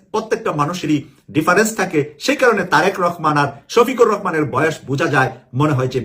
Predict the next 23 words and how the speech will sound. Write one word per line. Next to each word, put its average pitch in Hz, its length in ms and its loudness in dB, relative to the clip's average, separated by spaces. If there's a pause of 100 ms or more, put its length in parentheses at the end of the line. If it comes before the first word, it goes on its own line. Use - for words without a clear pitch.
বিশ 190 160 2 (120)
বছর 131 320 -2
ব্যবধান, 143 340 2 (400)
আসলে 147 280 0 (300)
তা 143 80 4 (160)
নয়। 196 160 4 (380)
সেই 277 200 4
কারণে 285 240 4 (100)
সেই 226 200 4
দিক 247 180 -6
থেকে 233 220 -2 (360)
তারেক 202 260 2 (120)
রহমানের 202 480 0 (340)
বড় 160 160 2 (180)
ভাইয়ের 202 360 4
মতো 180 200 -2 (280)
হলেন 165 220 2 (340)
ডাক্তার 156 280 -2 (320)
শফিকুর 247 460 4
রহমান। 113 260 -6 (240)
আর 139 160 0
বেগম 226 220 2 (100)
খালেদা 170 260 -2